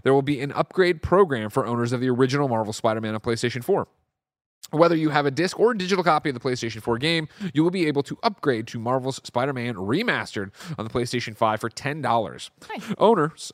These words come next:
Speaker 1: of Spider-Man Miles Morales can still obtain Marvel Spider-Man Remastered by upgrading the Ultimate Edition through the main menu of the P S five version of Marvel's Spider-Man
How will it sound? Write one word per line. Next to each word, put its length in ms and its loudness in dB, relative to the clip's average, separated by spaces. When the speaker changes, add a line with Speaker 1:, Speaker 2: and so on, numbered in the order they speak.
Speaker 1:
of 100 2
Spider-Man 380 0
Miles 240 -4
Morales 320 0
can 80 -10
still 160 -2
obtain 320 -2
Marvel 240 0
Spider-Man 380 -4
Remastered 520 -2
by 120 2
upgrading 340 0
the 140 -2
Ultimate 320 0
Edition 340 -4
through 140 -8
the 80 -10
main 240 -2
menu 260 -6
of 60 -12
the 60 -20
P 120 2
S 80 0
five 240 0
version 360 -6
of 180 -8
Marvel's 560 -4
Spider-Man 580 -6